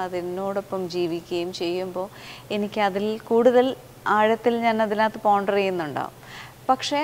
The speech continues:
അതോടൊപ്പം തന്നെ ഉണ്ട്, ഞാനൊരു, ഒരു രണ്ട്, രണ്ട് മണിക്കൂറിലുള്ള മാർഗം ചെയ്തുകൊണ്ടിരിക്കുന്നത്, അത്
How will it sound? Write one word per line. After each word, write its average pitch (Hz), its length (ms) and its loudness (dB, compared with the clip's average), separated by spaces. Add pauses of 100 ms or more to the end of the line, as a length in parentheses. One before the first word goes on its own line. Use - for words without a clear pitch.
(120)
അതോടൊപ്പം 277 500 2
തന്നെ 285 240 0
ഉണ്ട്, 247 160 -2 (140)
ഞാനൊരു, 226 400 -2 (180)
ഒരു 226 140 2 (220)
രണ്ട്, 214 260 -2 (300)
രണ്ട് 196 320 -2 (840)
മണിക്കൂറിലുള്ള 196 960 0 (260)
മാർഗം 190 320 0 (120)
ചെയ്തുകൊണ്ടിരിക്കുന്നത്, 180 760 0
അത് 226 80 -4